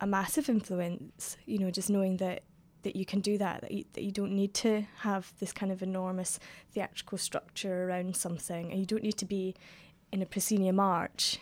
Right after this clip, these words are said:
You can make work that's really, um, engaging and exciting just by sitting on your own on a stage in front of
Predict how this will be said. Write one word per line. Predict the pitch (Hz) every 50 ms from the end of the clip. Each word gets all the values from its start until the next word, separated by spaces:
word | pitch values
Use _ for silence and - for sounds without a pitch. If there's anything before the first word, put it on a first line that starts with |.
| -
You | - 202 190 190
can | - 214 208 202
make | 196 185 - - -
work | 196 185 180 - - - -
that's | 196 - - - - 202
really, | 196 196 185 180 180 180 - - 196 - - - - - - - - - -
um, | - 185 180 180 180 - -
engaging | 214 208 196 - 196 196 196 185 - 196 180 180 180 180 - -
and | 180 180 180 180 180
exciting | - - - - 196 190 196 - - - 190 180 180 180 -
just | - 190 - -
by | - 185 180 180
sitting | - - - - 202 196
on | 196 190
your | 190 185 190
own | 190 185 185
on | 180 180
a | 180 180
stage | - - 196 196 196 -
in | 185
front | 180 - 196 185 190
of | 190